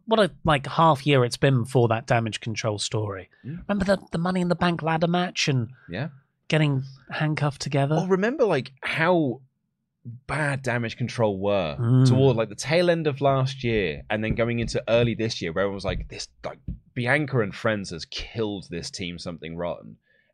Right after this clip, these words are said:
Speaker 2: And they have just kind of had a complete career resurgence.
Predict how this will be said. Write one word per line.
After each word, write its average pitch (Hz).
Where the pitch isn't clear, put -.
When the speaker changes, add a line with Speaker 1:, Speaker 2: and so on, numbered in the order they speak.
Speaker 2:
And 110
they 135
have 101
just -
kind 92
of 80
had 92
a 87
complete 87
career 92
resurgence. 90